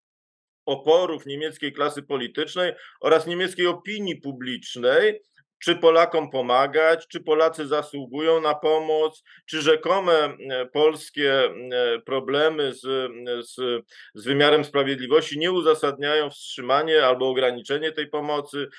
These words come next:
czy może raczej trzeba myśleć o systemie bezpieczeństwa, który obejmie też Rosję. No to są ważne pytania, bo to wpływa na, na wiarygodność sojuszniczą. Kupuje się sprzęt wojskowy nie po to, żeby,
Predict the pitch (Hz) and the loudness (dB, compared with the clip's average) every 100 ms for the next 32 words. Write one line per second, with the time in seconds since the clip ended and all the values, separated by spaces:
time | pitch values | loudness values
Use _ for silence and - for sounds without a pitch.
0 | - - 156 165 160 147 143 147 - - | -18 -2 6 8 8 6 4 0 -4 -4
1 | 143 135 143 143 147 131 127 131 - 139 | 0 0 0 -4 -4 -6 -10 -12 -6 -4
2 | 135 123 - 123 135 139 139 123 127 120 | -2 -4 -6 -8 -6 -4 -4 -4 0 0
3 | 113 127 139 123 113 - 123 160 160 156 | 0 -2 -2 -4 -8 -10 -2 -2 0 -4
4 | 143 - - - 123 156 175 165 156 165 | -4 -10 -18 -10 -4 0 6 6 6 0
5 | 165 160 135 160 156 156 151 151 147 143 | 0 2 2 2 0 -2 -4 -6 -2 0
6 | 147 151 151 143 151 143 147 147 147 - | 0 -2 -4 0 0 0 -4 -4 -8 -8
7 | 151 151 - 214 - 131 120 - _ _ | -8 -8 -8 -8 -2 -2 -4 -10 _ _
8 | - 147 175 185 160 143 135 - 160 151 | -14 -10 -4 0 0 -2 -8 -2 0 0
9 | 135 131 123 - 143 135 151 165 139 127 | -2 -4 -4 -4 -4 -2 -4 -2 -2 -4
10 | 120 123 120 127 | -6 -6 -4 -4